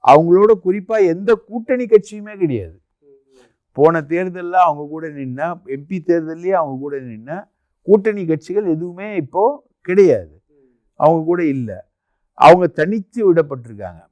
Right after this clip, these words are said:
Speaker 1: இப்போ எஸ் டி பி ஐன்னு ஒரு கட்சியை வந்து அவங்க மாநாடு நடத்துறாங்க. அந்த மாநாட்டுக்கு எடப்பாடி போக போறாரு. அந்த மாதிரி மைனாரிட்டி கட்சிகள்ல,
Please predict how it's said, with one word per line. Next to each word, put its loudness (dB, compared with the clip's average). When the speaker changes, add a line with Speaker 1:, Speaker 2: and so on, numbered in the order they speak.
Speaker 1:
இப்போ -2
எஸ் -8
டி -4
பி -10
ஐன்னு -14
ஒரு -10
கட்சியை -8
வந்து -8
அவங்க 2
மாநாடு -6
நடத்துறாங்க. -14
அந்த -12
மாநாட்டுக்கு -12
எடப்பாடி -12
போக -14
போறாரு. -16
அந்த -2
மாதிரி -4
மைனாரிட்டி -6
கட்சிகள்ல, -12